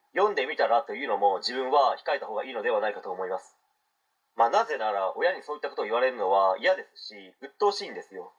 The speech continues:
まあ、自分もそういったことをですね、何回も言われましたので、これをやったからといってですね、本を読むようになるかは正直ですね、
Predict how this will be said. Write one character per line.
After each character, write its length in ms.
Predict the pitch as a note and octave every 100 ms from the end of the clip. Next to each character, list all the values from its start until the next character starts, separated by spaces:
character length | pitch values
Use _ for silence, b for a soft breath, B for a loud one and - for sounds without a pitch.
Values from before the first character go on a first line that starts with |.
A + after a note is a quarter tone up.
| _ _ _ _ -
ま 60 |
あ、 40 | -
自 120 | D3
分 120 | E3
も 100 | E3+
そ 120 | -
う 20 | F3
い 20 |
っ 40 |
た 80 | E3
こ 40 |
と 80 | E3
を 40 | A#2
で 100 | -
す 100 | G#2
ね、 140 | G2
何 160 | A2 C3+
回 140 | D3
も 60 | G2+
言 100 | G#2
わ 80 | B2+
れ 80 |
ま 100 | B2+
し 60 | -
た 80 | G#2
の 100 | F2+
で、 60 | F#2 F2 E2+ _ _ _
こ 120 | - D#3
れ 80 |
を 60 | G3+
や 100 | G3+
っ 40 |
た 80 | G3
か 80 | G3+
ら 80 | D3
と 80 | G#2
い 40 |
っ 40 |
て 100 | -
で 100 | A2+
す 100 | F#2 -
ね、 160 | G2 F#2
本 120 | -
を 20 |
読 180 | C3+ C#3
む 60 | A#2
よ 100 | A2
う 40 |
に 60 | G#2
な 80 | A2+
る 80 |
か 100 | G#2
は 200 | G2 G2
正 160 | F#2+ -
直 220 | - B2
で 40 | G2
す 100 | G2+
ね、 340 | G2 F#2 F2